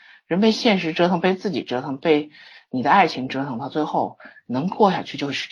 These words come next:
就已经是很好的结果了。就你不要指望这个过-，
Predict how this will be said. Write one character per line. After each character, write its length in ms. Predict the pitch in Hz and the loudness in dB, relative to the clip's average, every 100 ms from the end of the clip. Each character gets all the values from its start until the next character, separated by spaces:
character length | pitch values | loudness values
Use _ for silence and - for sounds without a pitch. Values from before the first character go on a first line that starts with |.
| - - | -10 0
就 120 | 190 | 4
已 80 | 135 | 4
经 80 | 135 | 4
是 100 | 175 | 2
很 280 | - 120 151 | 2 0 0
好 200 | - 143 | 2 0
的 120 | 123 | -2
结 220 | - 107 | -4 -6
果 260 | - - - | -4 -6 -4
了。 120 | - _ _ _ _ _ - | -10 _ _ _ _ _ -4
就 100 | 165 | -2
你 80 | 147 | 2
不 80 | 160 | 6
要 140 | 202 | 6
指 160 | 208 143 | 4 4
望 220 | 117 127 | 4 4
这 120 | 156 | -2
个 160 | 147 131 - | -4 -6 -2
过-， 180 | - | 2